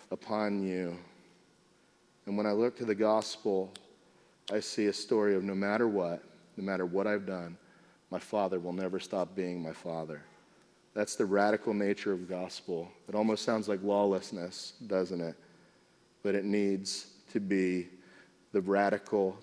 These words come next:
paradigm shifting gospel that our children are brought up with. And what we're going to celebrate right now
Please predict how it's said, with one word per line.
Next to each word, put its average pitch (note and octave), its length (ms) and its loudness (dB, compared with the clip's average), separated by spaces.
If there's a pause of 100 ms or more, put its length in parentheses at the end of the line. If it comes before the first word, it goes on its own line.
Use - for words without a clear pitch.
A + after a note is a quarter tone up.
(140)
paradigm G2 600 2
shifting F#2+ 640 -2
gospel E2 580 -6 (320)
that G2+ 100 0
our F2 120 2
children F2+ 520 -2 (300)
are F2+ 80 -4
brought F2+ 280 0
up F2 220 -4
with. E2+ 320 -4
And F#2 140 -6
what G2 160 0
we're G2+ 100 4
going G2+ 280 2
to F#2 60 -2
celebrate G2 800 4 (300)
right A2 260 2
now G2+ 460 0